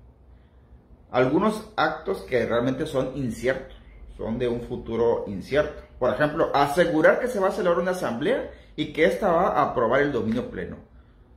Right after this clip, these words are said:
No se anden confiando en esa clase de promesas. Es un error. A veces le andan creyendo a la persona equivocada,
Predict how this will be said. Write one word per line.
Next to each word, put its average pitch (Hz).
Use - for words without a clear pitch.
No 120
se 147
anden 101
confiando 104
en 101
esa -
clase 87
de 101
promesas. 123
Es -
un 95
error. 143
A 107
veces 190
le 131
andan 165
creyendo 143
a 156
la 151
persona -
equivocada, 127